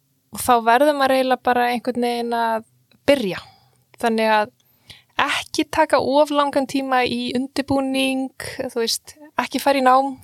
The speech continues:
það er ekki leiðin, þú veist, það er, held ég, æ, og nú er ég alls ekki að draga úr ungu fólki að fara í nám, en, en hérna,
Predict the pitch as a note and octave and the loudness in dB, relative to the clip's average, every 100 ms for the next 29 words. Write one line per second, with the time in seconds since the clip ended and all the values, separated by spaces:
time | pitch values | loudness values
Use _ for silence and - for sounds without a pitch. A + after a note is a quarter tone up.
0 | - - A#3+ B3+ C4+ C4 C4 C4 C4 C4 | -18 -4 -2 -2 -4 -2 -2 -4 -10 -12
1 | B3+ - B3 C4 B3+ B3 C4 B3 - - | -8 -4 -4 -4 -8 -6 -4 -4 -10 -6
2 | A#3 - A3+ A#3+ A#3+ A#3 A#3 A3+ - B3+ | -4 -2 0 2 4 4 4 4 2 2
3 | A#3+ A#3+ B3 A#3+ C4+ - C4+ B3 - B3+ | 4 4 2 2 -2 0 2 2 2 2
4 | A3+ A#3 G#3 A3+ C4+ - - - - - | 2 2 2 2 0 -6 -6 -6 -6 0
5 | A#3+ E3+ B3 A#3+ A#3 B3 B3+ B3+ | 0 2 0 0 0 -2 0 2